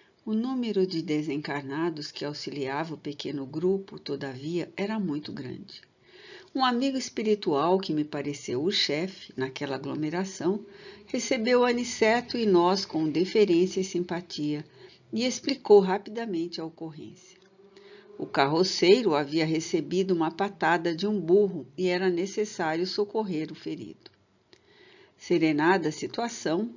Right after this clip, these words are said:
vi o referido superior hierárquico chamar um guarda do caminho, interpelando: "Glicério, como permitiu semelhante acontecimento?"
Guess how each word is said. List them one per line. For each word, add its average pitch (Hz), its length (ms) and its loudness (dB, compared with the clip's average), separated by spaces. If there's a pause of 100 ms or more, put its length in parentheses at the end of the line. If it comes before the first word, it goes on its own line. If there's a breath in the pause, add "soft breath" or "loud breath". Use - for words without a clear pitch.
(160)
vi 220 180 -4
o 262 60 -2
referido 226 600 -2
superior 185 720 4
hierárquico 156 800 -4
chamar 190 500 -2
um 220 140 -4
guarda 180 460 0
do 160 100 -12
caminho, 151 500 -4
interpelando: 180 880 -6 (880 soft breath)
"Glicério, 156 720 -6 (540 loud breath)
como 330 300 2
permitiu 214 640 2
semelhante 170 640 4
acontecimento?" 160 1080 0